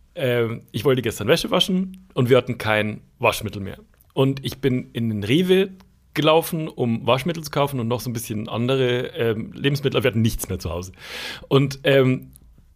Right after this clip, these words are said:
dann war ich so ein bisschen gestresst, weil der Laden war ziemlich voll und mir war warm und ich hatte meine Elektrolyte für den Tag noch nicht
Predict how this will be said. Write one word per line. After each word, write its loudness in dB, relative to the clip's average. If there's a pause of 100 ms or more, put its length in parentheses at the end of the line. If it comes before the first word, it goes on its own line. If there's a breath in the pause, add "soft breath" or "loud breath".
dann 4
war 2
ich 2
so -6
ein -2
bisschen -6
gestresst, 2
weil 2
der -6
Laden -2
war -10
ziemlich -10
voll 4
und -6
mir -4
war -2
warm 6
und -4
ich -2
hatte -2
meine -2
Elektrolyte -2
für -2
den 0
Tag 2
noch -2
nicht -8